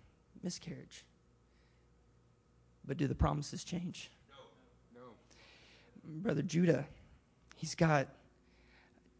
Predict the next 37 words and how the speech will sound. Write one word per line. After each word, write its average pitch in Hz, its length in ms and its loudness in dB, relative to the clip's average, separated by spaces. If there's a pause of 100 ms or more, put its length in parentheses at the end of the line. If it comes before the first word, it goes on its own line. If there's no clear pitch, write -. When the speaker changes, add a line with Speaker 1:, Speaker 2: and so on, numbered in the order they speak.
(100)
Speaker 1:
baby 165 280 2
on 196 160 -2
the 190 80 -4
way. 160 280 -6 (2250)
And 139 100 -4
his 127 120 -6
wife 165 220 -4
needs 175 240 -4
him. 131 140 -10 (960)
But - 100 -14
he's 123 80 -12
going 180 220 0
to 151 60 0
the, 135 60 0
one 143 140 2
of 139 60 0
the 143 60 2
most 139 200 2
dangerous 165 400 4
places 160 580 0 (680)
in 214 120 2
the - 100 -8
world. 185 320 8
He's 160 140 4
actually 185 260 4
gonna 160 120 4
stand 170 400 4
in 156 80 4
the 143 80 2
place 156 260 2
where 147 100 4
Satan 143 320 2
has 135 120 0
set 151 140 0
up 147 160 -2
his 139 140 -2
throne. 147 360 0